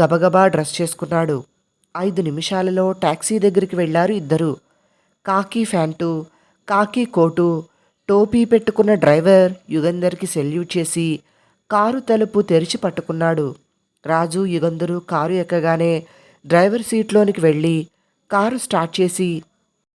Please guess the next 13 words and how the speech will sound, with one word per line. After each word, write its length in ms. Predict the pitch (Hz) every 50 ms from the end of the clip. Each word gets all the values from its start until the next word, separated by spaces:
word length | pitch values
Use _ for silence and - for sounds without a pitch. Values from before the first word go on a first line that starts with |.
| _ _ _ _ _ _ _ _ _ _ _ _ _ _ _ _ _ -
మీటర్ 400 | 180 220 247 247 262 254 247 247
నొక్కి 540 | 202 175 - - - 190 190 185 175 175 - -
కారును 340 | 226 208 214 220 233 254 269
పోనిచ్చాడు. 720 | 233 220 196 185 175 170 - - 190 180 170 165 143 131 - _ _ _
కారు 280 | - 208 208 226 240 254
కొంత 300 | 247 254 240 220 202 214
దూరం 360 | 190 151 151 156 185 202 208
వెళ్ళాక 420 | 202 180 170 170 180 180 175 - 185 185 180 175 180 - _ _ _ -
అతను, 460 | 196 202 208 196 185 180 170 170 165 175 _ _ _ _ _ _ _ _ _ _ _ _ _
"యుగంధర్ 420 | 165 175 156 170 165 165 175 175 170
గారు?" 420 | 160 175 175 185 226 254 285 302 - _ _ _ _ _ _ _ _
అన్నాడు. 480 | 175 180 175 175 175 170 160 143 123 147 - _ _ _ _ _ _ _ _ _ _ _ -
"అవును, 340 | 165 170 175 170 160 127